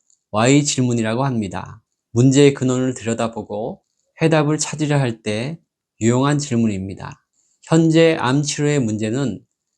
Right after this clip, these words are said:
근본을 탐구하는 Y 질문, "암은 왜 생길까?" 대신에 How 질문, "어떻게 하면 암을 소멸시키거나 줄일 수 있을까?" 하는 질문을 했기 때문에 생긴 것입니다.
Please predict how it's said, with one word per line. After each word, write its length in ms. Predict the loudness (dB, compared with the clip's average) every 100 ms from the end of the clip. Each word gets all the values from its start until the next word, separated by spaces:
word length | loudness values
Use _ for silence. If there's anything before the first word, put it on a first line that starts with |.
| _
근본을 480 | -2 2 4 6 4
탐구하는 600 | 2 -2 0 2 2 0
Y 300 | -2 -2 -2
질문, 500 | -4 -4 -4 -4 -12 -14 _ _ _ _ _
"암은 340 | 0 2 4 4
왜 160 | 2
생길까?" 680 | 0 -2 -2 0 -2 -2 -4
대신에 680 | -8 -8 -6 -6 -4 -8 -12 _ _ _ _ 2
How 220 | 4 4
질문, 460 | 0 -2 -2 -4 -12 _ _ _ _ -6
"어떻게 340 | -4 0 2
하면 480 | 4 4 2 -2 -6 _ _
암을 320 | 0 2 2 2
소멸시키거나 880 | 0 2 2 0 -6 -4 -4 -4
줄일 320 | -6 -4 -2 0
수 140 | 0
있을까?" 580 | -2 -4 -6 -4 -4 -8 _ _
하는 260 | 0 2 2
질문을 500 | 0 2 4 4 2
했기 260 | -2 -4 0
때문에 540 | 0 0 -2 -4 -8 _ _ _ _ _
생긴 360 | -10 -4 2 4
것입니다. 680 | 4 0 -8 -10 -14 -18